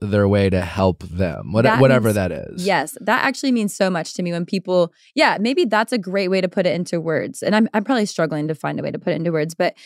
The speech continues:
Speaker 2: yeah, considering what could make this person's life better, easier, more joyous, and finding a way to, like, bring that to my life. Like, that would be something, 'cause I feel like I do that. I, like,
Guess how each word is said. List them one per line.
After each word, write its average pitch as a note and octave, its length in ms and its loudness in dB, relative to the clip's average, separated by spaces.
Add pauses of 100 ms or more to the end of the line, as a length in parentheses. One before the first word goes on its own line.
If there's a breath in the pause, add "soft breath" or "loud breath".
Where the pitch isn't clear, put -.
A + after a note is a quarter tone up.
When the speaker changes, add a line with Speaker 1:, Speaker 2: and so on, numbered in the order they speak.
(280 loud breath)
Speaker 2:
yeah, B3+ 200 4 (320)
considering A#3+ 720 2 (260)
what A3+ 180 2
could C4+ 140 -2
make G3 180 0
this F#3+ 160 -4
person's F3 400 -6
life D#3 200 -2 (120)
better, A3+ 380 0
easier, G3 680 2
more F#3 260 -2
joyous, E3 680 0 (380)
and A3 180 4
finding C4+ 360 2
a A#3+ 60 2
way G#3 280 2
to, F#3 180 -8
like, E3+ 200 -2 (100)
bring G3 220 -2
that F3 220 -4
to F#3 120 -10
my D#3 160 -4
life. D3+ 380 -6
Like, F3 160 -4
that C#4+ 200 2
would G#3 140 -2
be F#3+ 240 -2
something, F3 360 -6
'cause G#3 100 -4
I C#4+ 100 2
feel E4 220 0
like B3 160 0
I A#3+ 120 2
do G#3 180 -2
that. - 140 -4
I, F#3+ 140 2
like, F#3+ 260 0